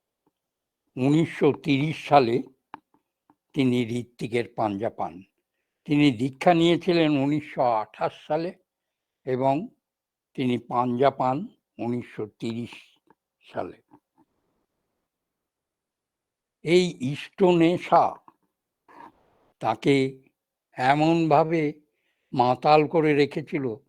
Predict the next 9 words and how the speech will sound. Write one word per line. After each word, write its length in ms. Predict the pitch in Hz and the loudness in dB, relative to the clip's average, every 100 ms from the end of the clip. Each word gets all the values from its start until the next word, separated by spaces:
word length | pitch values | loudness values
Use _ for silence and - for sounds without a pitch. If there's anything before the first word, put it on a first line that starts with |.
| _ _ _ _ | _ _ _ _
যে 300 | 127 107 160 | -14 0 0
কোনো 380 | 165 220 220 220 - | 0 -2 -2 -2 -6
ছবি 400 | - 143 165 196 | -4 -2 -2 -4
তিনি 360 | 208 180 170 156 | -4 -4 0 0
আঁকতেন, 640 | 123 123 _ - 156 110 - _ _ _ _ _ _ _ _ | 0 -6 _ -8 -8 -8 -14 _ _ _ _ _ _ _ _
তার 180 | - 160 | 0 2
মধ্যে 360 | 160 165 143 160 - | 2 -2 -2 -4 -6
ফুটে 360 | 156 147 165 | -12 -6 -4
উঠত 340 | 156 151 151 | -4 -6 -10